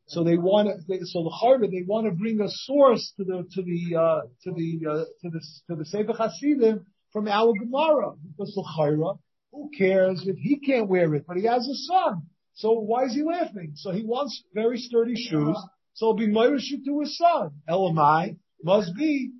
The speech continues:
that his son can't wear the shoes. That's what he says.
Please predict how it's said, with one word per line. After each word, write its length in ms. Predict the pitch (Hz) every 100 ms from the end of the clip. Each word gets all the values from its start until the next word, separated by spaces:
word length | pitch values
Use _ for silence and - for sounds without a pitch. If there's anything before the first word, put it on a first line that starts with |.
| _ -
that 140 | 208
his 200 | 220 -
son 300 | 262 285 254
can't 300 | 226 285 294
wear 200 | 302 339
the 80 | 320
shoes. 560 | 214 285 262 175 - - -
That's 220 | 233 -
what 100 | 254
he 140 | 262 277
says. 300 | 277 190